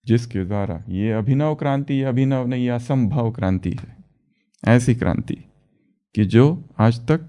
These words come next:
कभी हुई ही नहीं, क्योंकि आज तक इस धरा पर भगवान आए ही नहीं। इतने सारे धर्म स्थापक आके गए, इतने तीर्थंकर, महावीर, बुद्ध,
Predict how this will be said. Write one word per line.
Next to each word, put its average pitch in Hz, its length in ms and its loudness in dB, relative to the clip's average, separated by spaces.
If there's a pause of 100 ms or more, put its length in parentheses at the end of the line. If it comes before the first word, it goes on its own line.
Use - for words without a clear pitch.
(160)
कभी 110 240 2
हुई 147 420 6
ही 151 140 8
नहीं, 123 320 2 (300)
क्योंकि 131 260 6
आज 170 360 6
तक 135 160 6
इस 131 200 4
धरा 143 320 8
पर 123 180 4
भगवान 131 460 6
आए 160 320 6
ही 160 160 6
नहीं। 131 280 2 (400)
इतने 139 300 4
सारे 123 240 4
धर्म 120 320 8
स्थापक 120 420 2
आके 107 280 0
गए, 110 140 2
इतने 104 240 0
तीर्थंकर, 107 540 4
महावीर, 107 400 4
बुद्ध, - 480 2